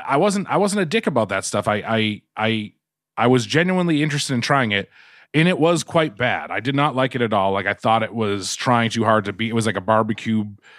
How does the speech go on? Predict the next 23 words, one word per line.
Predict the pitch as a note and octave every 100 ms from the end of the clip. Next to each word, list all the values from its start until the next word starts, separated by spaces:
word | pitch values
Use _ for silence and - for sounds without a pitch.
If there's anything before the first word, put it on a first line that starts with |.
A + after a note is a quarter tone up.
| - - _ -
bacon | A2+ A#2 B2 A2+
burger, | A#2 A2+ A2 A2+
and | G#2+
it |
just | A2 G2+
tasted | - A2 - G#2 F#2+
really | A2 G#2+ G#2
weird | F#2+ G#2 G#2
and | G2 F#2
sweet, | - G#2 G#2 G2+ F#2+
and | G2+
I | F#2+
disliked | G2+ - G2+ F#2+ -
it. | F2+ F2+ - - - - - -
And | - C#3
I | G#3
will | G3+
say | E3 F#3 F3+
that | C#3+ C3+ A#2 A2+ _ _ _ _ _ _ _ _
vegan | C3+ F#3 A3 A3+
food | - G#3+
has | D3 -
come | - E3 D3+ C#3+